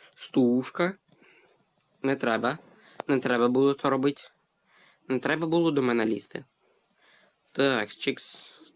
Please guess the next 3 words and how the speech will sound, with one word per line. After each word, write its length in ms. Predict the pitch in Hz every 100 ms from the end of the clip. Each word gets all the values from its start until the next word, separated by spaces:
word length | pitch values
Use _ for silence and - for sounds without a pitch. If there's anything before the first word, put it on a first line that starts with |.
| -
чікс, 400 | - 135 - - - - -
ай. 380 | - 120 139 - - - - - - _
Бенк. 680 | - 127 120 104 110 120 160